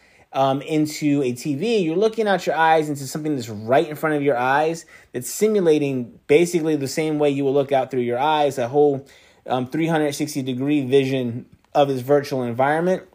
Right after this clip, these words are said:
It's physically taxing. It wear-, it wears on your brain for a little while, wears on your mind. I have definitely had moments where I've played some games sitting down probably longer.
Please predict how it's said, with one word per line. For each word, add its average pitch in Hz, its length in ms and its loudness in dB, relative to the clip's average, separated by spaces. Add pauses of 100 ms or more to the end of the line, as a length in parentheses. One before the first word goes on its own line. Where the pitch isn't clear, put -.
(160)
It's 170 120 -6
physically 233 440 2
taxing. 131 500 0
It 117 80 -10
wear-, 165 160 6
it 151 160 2
wears 190 280 4
on 190 100 0
your 160 100 0
brain 147 320 -2
for 160 120 -6
a - 20 -2
little 151 160 2
while, 147 280 4
wears 147 300 2
on 143 280 -2
your 123 100 -4
mind. 135 380 -4 (380)
I 165 120 6
have 165 160 4
definitely 170 360 2
had 143 240 2
moments 143 400 0
where 131 120 4
I've 131 100 -4
played 147 300 0
some 196 320 0
games 135 340 -4
sitting 170 240 -4
down 147 260 0
probably 127 440 0
longer. 143 600 -4